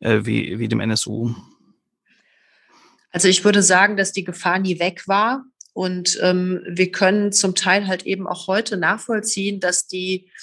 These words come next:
Speaker 2: dass die Verbindungen, die zu Zeiten des N-S-U-Trios bestanden haben oder auch zu Zeiten, ähm,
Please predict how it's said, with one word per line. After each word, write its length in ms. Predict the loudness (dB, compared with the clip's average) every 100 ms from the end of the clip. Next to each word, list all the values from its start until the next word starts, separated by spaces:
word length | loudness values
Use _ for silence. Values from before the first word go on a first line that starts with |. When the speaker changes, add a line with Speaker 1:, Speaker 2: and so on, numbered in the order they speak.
| -20 -2
Speaker 2:
dass 200 | 0 2
die 100 | -2
Verbindungen, 1120 | 0 0 2 4 4 4 2 0 0 -2 -4 -4
die 240 | 2 2
zu 180 | 4 2
Zeiten 560 | 0 2 2 2 -2 0
des 140 | 0
N-S-U-Trios 960 | 0 -2 -4 -6 -12 -10 -10 -8 -8 -2
bestanden 580 | -4 -2 -6 -8 -10
haben 300 | -6 -6 -6
oder 240 | -4 -2 -2
auch 80 | -2
zu 160 | -2
Zeiten, 640 | 0 2 2 2 0 -2 -4 -14 -16 -16 -6 2
ähm, 340 | 4 4